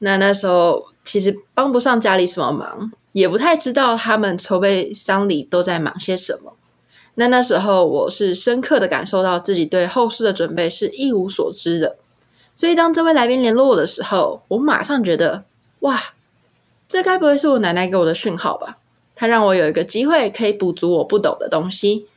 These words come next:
那今天呢，我们会用轻松的方式讨论到遗体化妆师的工作有哪些，那为什么这位来宾会踏入这一行，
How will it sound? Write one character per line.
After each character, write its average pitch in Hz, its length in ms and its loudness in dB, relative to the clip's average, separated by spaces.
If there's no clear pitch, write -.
那 226 300 4
今 233 200 0
天 285 220 2
呢， 247 240 2
我 175 140 2
们 156 120 -2
会 185 240 0
用 180 240 0
轻 277 240 -2
松 320 140 4
的 285 100 2
方 254 220 2
式 - 440 -2
讨 165 160 -2
论 170 220 2
到 175 260 0
遗 202 120 -2
体 247 180 -2
化 208 200 0
妆 233 180 2
师 233 160 -2
的 202 80 0
工 247 180 -4
作 254 340 2
有 190 140 -2
哪 - 200 -2
些， 302 400 2
那 254 320 4
为 233 180 4
什 233 140 0
么 185 80 0
这 196 120 0
位 208 120 4
来 180 180 4
宾 196 240 0
会 208 140 -2
踏 - 220 -6
入 196 140 0
这 202 180 0
一 226 120 2
行， 190 380 -4